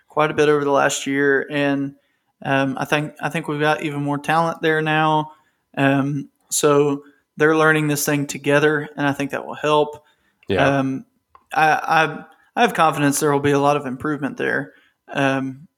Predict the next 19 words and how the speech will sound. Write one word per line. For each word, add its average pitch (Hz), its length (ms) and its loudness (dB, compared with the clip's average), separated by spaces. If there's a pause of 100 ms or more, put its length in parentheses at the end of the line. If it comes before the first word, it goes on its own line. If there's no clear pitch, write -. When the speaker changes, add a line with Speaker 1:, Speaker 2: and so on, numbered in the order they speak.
(140)
Speaker 1:
no 156 160 0
matter 151 220 0
who 170 180 0
was 160 220 -2
gonna 139 160 -2
be 139 100 -2
the 139 80 -8
coach. 143 460 -4 (500)
Uh, 135 300 2 (400)
but 165 160 4
we 175 120 4
might 170 280 0
find 160 260 2
that 143 80 0
he's 151 300 -4
an 139 320 -4
exemplary 143 640 -2
coach, 143 500 0
and 143 380 0